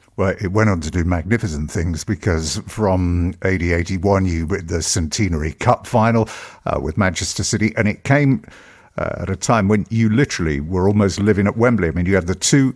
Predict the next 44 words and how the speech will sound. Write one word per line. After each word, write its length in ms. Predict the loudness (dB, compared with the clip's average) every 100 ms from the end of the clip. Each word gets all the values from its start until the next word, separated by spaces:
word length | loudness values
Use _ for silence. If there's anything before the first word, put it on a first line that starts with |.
| -2
cup 240 | -4 2
final 240 | 2 2
appearances 500 | 0 2 2 0 -4
against 260 | -2 -2 0
Manchester 440 | -2 -2 -4 -8
City, 340 | -6 -2 0 2
you 140 | 2
had 140 | 0 -2
the 60 |
Charity 540 | -2 2 2 2 -2 -4
Shield, 480 | -4 -4 -4 -4
you 80 | -2
were 80 | -2
back 340 | 2 2 2
in 120 | 2 2
the 80 |
League 400 | 2 2 0 -2
Cup 240 | 0 0 0
against 360 | 0 -2 -2
Liverpool 380 | -4 -4 -4 -4
the 60 | -4
following 500 | -4 -2 0 0 0
year, 260 | 0 -2 -4 -8 -6
then 160 | -2 0
another 320 | 2 2 0
two 540 | -2 2 4 6 4 2
F 180 | -2 0
A 160 | -2 -2
Cup 320 | 0 0 0
finals 480 | -2 0 0 -2 -4
against 400 | -2 -2 -4 -2
Queen's 260 | 0 0
Park 220 | 0 -2 0
Rangers 400 | 0 0 -2 -4
with 80 |
the 80 | -4
replay, 420 | -2 0 2 0 0 -10 -10
then 520 | -6 0 2 4 4
back 260 | 4 4
in 80 | 2
the 80 | 0
Charity 480 | 2 2 2 0 -2
Shield 400 | -2 0 0 0
again. 480 | 2 4 4 2